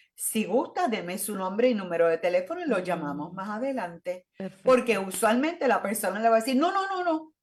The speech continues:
Speaker 1: espérate,
Speaker 2: Espera un
Speaker 1: espérate".
Speaker 2: momentito. Ajá. "Mira, cállate".
Speaker 1: Toma el control. <laughs> Y usted toma el control de esa llamada.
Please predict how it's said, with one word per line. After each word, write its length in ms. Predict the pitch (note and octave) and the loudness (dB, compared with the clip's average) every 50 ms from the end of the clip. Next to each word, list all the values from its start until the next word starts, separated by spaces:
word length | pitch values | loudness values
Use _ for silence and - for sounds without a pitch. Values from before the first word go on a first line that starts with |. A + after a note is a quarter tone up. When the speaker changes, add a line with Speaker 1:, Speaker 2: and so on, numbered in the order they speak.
| _ | _
Speaker 1:
espérate, 540 | - G#3 - - A#3 A#3 A#3 A3 F#3+ - D3+ - - | -12 -12 -6 -2 0 0 0 0 -2 -6 -10 -8 -6
Speaker 2:
Espera 160 | C4+ A#3+ A#3 | -4 -4 -4
un 40 | G#3 | -4
Speaker 1:
espérate". 20 | |
Speaker 2:
momentito. 520 | G3 F#3 F3+ F3 D#3+ F3+ F3+ - E3+ F3+ _ _ _ | -4 -6 -6 -8 -10 -12 -16 -18 -20 -20 _ _ _
Ajá. 300 | G3 E3+ D3+ D#3+ E3 D#3 _ _ _ _ _ | -16 -14 -12 -14 -14 -16 _ _ _ _ _
"Mira, 280 | - A#3 C#4+ E4+ F4 E4+ | -10 -10 -8 -8 -8 -6
cállate". 840 | F#4+ F#4+ G4 F#4 G4+ G4+ G4 G4+ G#4 G4+ G4+ G4 G4 F#4 - - _ _ _ _ _ _ _ - | -6 -6 -4 -4 -4 -6 -6 -6 -6 -6 -4 -4 -6 -8 -10 -14 _ _ _ _ _ _ _ -6
Speaker 1:
Toma 280 | - A3 - - A#3+ F#3+ | -2 -2 0 0 0 -2
el 80 | F#3+ C#4 | -2 -2
control. 360 | - G#3+ A3 - - C#4 C#4+ - _ - | 0 0 -2 -2 -2 -6 -10 -6 _ 0
<laughs> 680 | A#3 A#3 A#3 B3+ B3 C4 B3+ - - C4+ C4 - - - A4+ - - C5 C#5+ C#5+ C5+ B4 - - | 2 4 6 6 6 6 4 2 2 0 0 2 0 -4 -4 -4 -2 -4 -4 -4 -6 -10 -8 -6
Y 120 | F#4+ G4+ | -4 -4
usted 380 | G4 - - G#3+ A3+ - - - | -2 -2 -2 -4 -4 -4 -2 2
toma 400 | - B3+ C4+ C#4 F4 E4+ C4 G#3+ | 4 4 4 4 4 4 2 2
el 120 | A3 G#3+ - | 0 0 -2
control 560 | A3+ G#3 - - - F#3+ F3+ F#3 G#3 C4+ C#4 | -2 -2 -2 -4 -2 2 4 4 4 4 2
de 180 | - E3 D#3 D#3 | 0 0 0 0
esa 220 | D#3+ - - G3 G3 | 0 -2 -6 -6 -4
llamada. 560 | G#3+ G3+ G3+ E3 D#3 D3 C#3+ C#3 C#3+ C#3+ - | -4 -4 -4 -4 -4 -6 -4 -4 -6 -8 -10